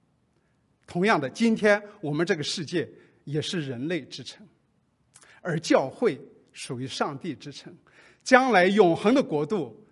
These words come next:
那是上帝之城。这两座城是建立在不同的价值体系里面，都有不同的三观，所以他们最终的结局完全不一样。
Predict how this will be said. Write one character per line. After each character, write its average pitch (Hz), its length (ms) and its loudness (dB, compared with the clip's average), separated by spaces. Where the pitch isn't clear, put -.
那 165 120 -4
是 - 140 -8
上 139 420 -2
帝 160 200 -8
之 135 160 -18
城。 - 240 -20
这 320 140 2
两 180 220 4
座 247 180 2
城 143 420 -6
是 - 220 -6
建 180 320 0
立 147 80 -6
在 135 160 -12
不 170 300 -10
同 135 260 -14
的 139 100 -10
价 143 240 -2
值 131 140 -12
体 135 220 -12
系 - 200 -14
里 - 160 -20
面， - 140 -20
都 175 160 -4
有 143 80 -2
不 175 160 -6
同 131 220 -14
的 143 60 -10
三 175 280 -4
观， 170 260 -4
所 214 300 4
以 147 240 -4
他 - 140 -2
们 165 160 0
最 165 340 -2
终 247 240 2
的 214 80 2
结 175 320 2
局 139 320 -10
完 135 200 -8
全 135 220 -12
不 139 100 -14
一 123 200 -14
样。 117 120 -20